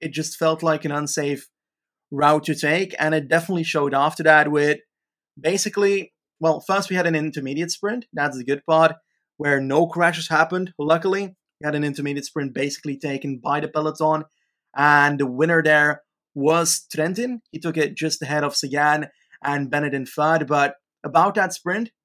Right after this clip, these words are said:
they didn't really try too hard. There was one person who actually seemed to try a bit hard. It was Sagan to get onto the wheel of Trentin, but Trentin didn't really go full force. Bennett was very happy with the third place and didn't really care too much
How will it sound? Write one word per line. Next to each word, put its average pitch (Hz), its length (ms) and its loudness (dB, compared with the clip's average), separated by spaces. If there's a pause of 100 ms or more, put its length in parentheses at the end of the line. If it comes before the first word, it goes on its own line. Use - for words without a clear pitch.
(300)
they 165 80 -4
didn't 240 220 -2
really 247 160 -4
try 165 300 -2
too 175 140 -8
hard. 196 260 0
There - 360 -16
was 151 140 -4
one 170 180 0
person 180 360 -2
who 147 80 0
actually 160 360 -2
seemed 170 360 -6
to - 80 -8
try 135 200 -6
a 131 60 -6
bit 131 120 -6
hard. 143 200 0
It 139 80 -6
was 131 140 -8
Sagan 156 480 -4 (380)
to 151 80 -6
get 151 200 -2
onto 151 220 -4
the 143 80 -2
wheel 143 140 -2
of 135 100 -6
Trentin, 185 460 -6
but 156 260 2 (440)
Trentin 160 440 -4
didn't 151 180 -6
really 151 160 -4
go 156 180 0
full 156 200 -6
force. 160 400 -2
Bennett 147 400 -4 (420)
was 143 140 -12
very 151 260 4
happy 151 220 0
with 147 120 0
the 139 60 -4
third 143 360 0
place 143 260 -4
and 139 100 -6
didn't 139 140 -6
really 139 160 -6
care 139 220 -4
too 151 180 -6
much 151 260 -2